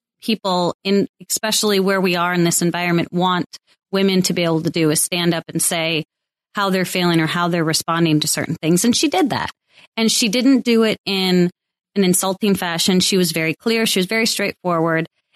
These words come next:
And there did seem to be an understanding initially by Dan. And so I think in that moment, everyone saw that happen and we thought, "Okay, well, that was a thing." And now it's been addressed, and she addressed it in a very mature fashion.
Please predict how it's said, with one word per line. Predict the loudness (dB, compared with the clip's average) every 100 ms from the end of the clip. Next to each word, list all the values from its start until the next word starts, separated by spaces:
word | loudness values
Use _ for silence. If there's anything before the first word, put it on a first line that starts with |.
| _ -8
And | -2 0 0 -2 _ _ _
there | -4 -2
did | 0 0 0
seem | 0 0 0 0
to | 0
be | 0 0
an | 0
understanding | 0 -2 -2 0 0 0 2
initially | 2 2 0 0 0
by | -2 -4
Dan. | -2 -4 -4 -2
And | 0 0
so | 0 0 0 -4 _ _ _
I | -6
think | -2 2 4
in | 4
that | 2
moment, | 2 2 2 2 0 -2 -6
everyone | -2 0 2 0 0
saw | -2 0 -2
that | -4
happen | -4 -4 -4 0 2 2
and | 2
we | 0
thought, | 0 -2
"Okay, | -2 0
well, | 0
that | 0 0
was | 0
a |
thing." | -2 -4 0 0 0 -4 _ _ _ -8
And | -4 0 2 0 -6 _ -6
now | -4 -2 -2 -2
it's | -2
been | -2 0
addressed, | 0 0 -2 -2 -2 -2 0
and | 0
she | 2 0
addressed | 0 -2 -2 -2 -2
it | -2
in |
a | 0
very | 0 0
mature | 0 0 -2 -2
fashion. | -2 -4 -2 0 -2